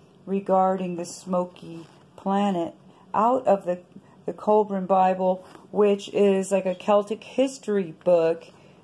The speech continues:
and, um, has histories from all over the world. And we, right now, we're in the book of E-, Origins, and, uh, it's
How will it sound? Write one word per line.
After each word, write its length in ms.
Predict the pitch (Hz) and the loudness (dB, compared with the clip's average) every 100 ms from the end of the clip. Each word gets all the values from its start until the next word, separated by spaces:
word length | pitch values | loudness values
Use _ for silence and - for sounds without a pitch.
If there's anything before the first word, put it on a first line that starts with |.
| _ | _
and, 580 | - 175 170 170 165 - - | -4 0 0 -2 -4 -10 -6
um, 580 | 147 175 170 165 165 151 | -2 0 0 -2 -6 -4
has 260 | 190 190 | -2 0
histories 520 | 190 202 202 208 196 - - | 0 -2 -2 0 0 -4 -2
from 160 | 196 | 0
all 160 | 180 180 | 2 2
over 160 | 180 170 | 2 0
the 80 | |
world. 560 | 175 208 226 208 185 185 - - - | 0 4 6 6 4 -2 -16 -16 -6
And 140 | 190 | -2
we, 180 | 220 208 | 0 0
right 260 | 190 202 185 | 2 2 2
now, 220 | 202 208 | 2 2
we're 140 | 196 | 4
in 100 | 196 | 2
the 100 | 185 | 0
book 300 | 170 208 226 - | 0 0 0 2
of 240 | 180 185 - | 2 0 -2
E-, 140 | 185 160 - - | -4 -4 -6 0
Origins, 1160 | 196 180 165 214 220 175 170 160 165 - - - _ _ _ - _ _ _ _ _ _ _ _ _ _ _ _ _ - | 0 0 2 2 2 0 -2 -2 -8 -16 -20 -20 _ _ _ -20 _ _ _ _ _ _ _ _ _ _ _ _ _ -10
and, 420 | 185 185 180 170 | -2 0 0 -2
uh, 380 | - 175 185 170 | -2 0 2 2
it's 540 | 170 175 - - - | 0 -2 -8 -14 -16